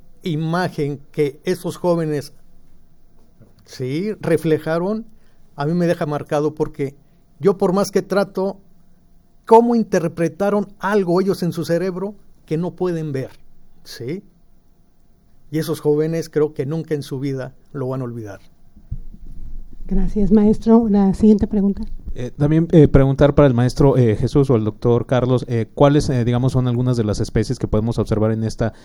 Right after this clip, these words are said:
Speaker 3: exposición y por qué se eligieron a, a estas?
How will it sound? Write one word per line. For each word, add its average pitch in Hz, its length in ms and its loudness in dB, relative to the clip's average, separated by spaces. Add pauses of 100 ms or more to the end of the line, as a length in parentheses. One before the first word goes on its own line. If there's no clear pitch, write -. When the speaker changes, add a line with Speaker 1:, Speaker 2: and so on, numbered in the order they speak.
(220)
Speaker 3:
exposición 123 760 0
y 131 80 0
por 110 220 2
qué 117 240 2
se 117 100 -4
eligieron 107 440 -2
a, 98 200 -4
a 101 160 -6
estas? - 380 -10